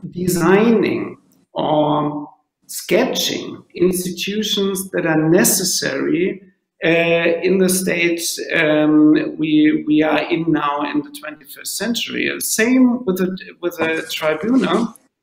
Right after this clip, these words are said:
and I think, uh, with the Congo tribunal, and I think this is really important, because we cannot imagine a world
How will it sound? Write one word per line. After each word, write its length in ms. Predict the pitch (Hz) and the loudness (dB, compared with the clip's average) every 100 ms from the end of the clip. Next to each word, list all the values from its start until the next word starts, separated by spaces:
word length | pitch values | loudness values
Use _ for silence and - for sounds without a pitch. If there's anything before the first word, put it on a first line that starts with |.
| - - - | -20 -20 -8
and 140 | - 170 | 0 2
I 160 | 170 | 2
think, 400 | 185 208 202 - 190 | -2 -4 -4 -4 -4
uh, 200 | 190 165 160 | -2 0 2
with 120 | 165 | 0
the 100 | 165 | -2
Congo 340 | 202 262 190 | -4 -4 -4
tribunal, 680 | - 147 147 - - 190 202 - _ _ | -4 -2 -4 -4 -4 0 -2 -4 _ _
and 140 | - 185 | 0 2
I 80 | 190 | 2
think 280 | 208 196 | 0 0
this 260 | 185 226 - | 0 -2 -4
is 240 | 214 - 196 | -18 -12 -6
really 220 | 190 185 | 0 2
important, 680 | 180 165 208 285 - 165 - | 2 0 0 -2 -2 -4 -4
because 420 | 151 165 165 - | -6 -2 -2 -2
we 80 | 151 | -8
cannot 420 | - 170 214 175 | -4 0 0 2
imagine 760 | 151 143 147 202 - - 165 - - _ _ - | 4 4 4 0 -4 -2 -2 -2 -10 _ _ 2
a 80 | 151 | 6
world 720 | 135 151 196 165 165 190 - | 6 6 6 4 2 0 -6